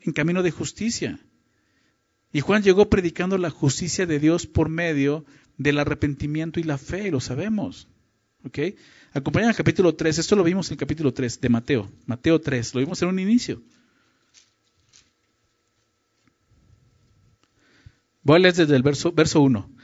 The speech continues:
Dice, "En aquellos días vino Juan el Bautista predicando en el desierto de Judea".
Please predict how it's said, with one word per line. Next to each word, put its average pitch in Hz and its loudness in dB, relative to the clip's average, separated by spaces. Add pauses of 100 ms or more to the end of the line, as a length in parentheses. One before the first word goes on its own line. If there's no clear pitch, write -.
(160)
Dice, 151 -2
"En 170 2
aquellos 220 4
días 180 4
vino 180 -2
Juan 147 0
el 160 -2
Bautista 147 -2
predicando 147 0
en 165 -4
el 160 -6
desierto 139 -2
de 131 -4
Judea". 117 -8